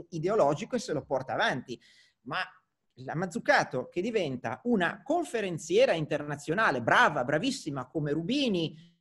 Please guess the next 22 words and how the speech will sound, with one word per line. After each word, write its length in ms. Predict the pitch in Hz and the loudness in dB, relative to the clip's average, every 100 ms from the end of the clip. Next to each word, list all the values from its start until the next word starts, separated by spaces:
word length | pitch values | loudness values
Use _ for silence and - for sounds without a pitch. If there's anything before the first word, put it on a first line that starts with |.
| _ _ | _ _
come 180 | 185 190 | -2 0
tutti 280 | 190 - 170 | -2 -4 0
quelli 200 | 170 156 | 2 2
che 120 | 156 | 0
vuoi 180 | 147 190 | 0 0
tu, 260 | 330 247 | 2 0
cioè 340 | 156 175 151 - 160 | 0 0 0 -2 -6
gente 320 | 139 240 277 | -2 -2 -2
che 140 | - | -4
vive, 460 | 139 277 247 180 160 - - _ _ | -2 -2 2 2 2 -8 -20 _ _
eh, 200 | - 175 - | 6 6 8
in 160 | 202 | 4
un 140 | 208 202 | 2 2
empireo, 760 | 196 170 - 320 269 190 156 | 0 -2 2 4 6 6 4
diciamo, 520 | 143 143 - 190 165 139 | 2 -4 -2 0 0 0
di 160 | 156 | 0
grandi 680 | 147 180 220 190 165 156 131 | 4 4 4 2 2 0 -2
business, 680 | - 131 220 254 202 170 131 | -10 -4 0 0 -2 -6 -6
di 100 | 143 | -10
consulenze 680 | 175 165 - 160 185 - 170 | -8 -8 -4 -2 -2 -2 -4
ai 60 | |
governi, 720 | 160 151 139 208 190 156 139 | -2 2 6 6 6 2 -2